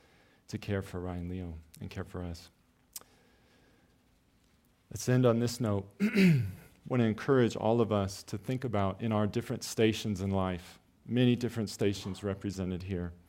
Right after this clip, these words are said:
of, and future stations of life.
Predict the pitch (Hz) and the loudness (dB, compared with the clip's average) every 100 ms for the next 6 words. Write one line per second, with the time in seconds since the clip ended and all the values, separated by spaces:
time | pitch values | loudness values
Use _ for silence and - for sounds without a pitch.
0 | - - - - - - - - - - | -20 -20 -20 -20 -20 -20 -20 -20 -20 -20
1 | - _ _ _ - - - - - - | -20 _ _ _ -20 -20 -20 -16 -8 4
2 | 117 110 104 - - - - 151 175 - | 8 8 6 0 -12 -8 0 4 2 2
3 | 180 180 135 - - 107 - 98 98 92 | -2 0 -2 -2 0 0 -2 -6 -6 -6
4 | 92 90 90 - | -6 -6 -8 -14